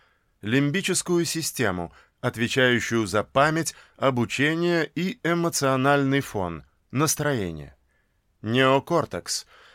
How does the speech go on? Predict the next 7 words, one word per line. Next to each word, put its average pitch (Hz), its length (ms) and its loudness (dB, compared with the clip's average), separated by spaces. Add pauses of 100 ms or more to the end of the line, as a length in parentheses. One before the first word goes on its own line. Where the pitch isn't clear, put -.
(200)
регулирующий 180 760 2
выполнение 156 720 2
функций 131 540 -2
мозга 139 460 2
более 123 480 4
высокого 131 560 -2
порядка, 92 600 -4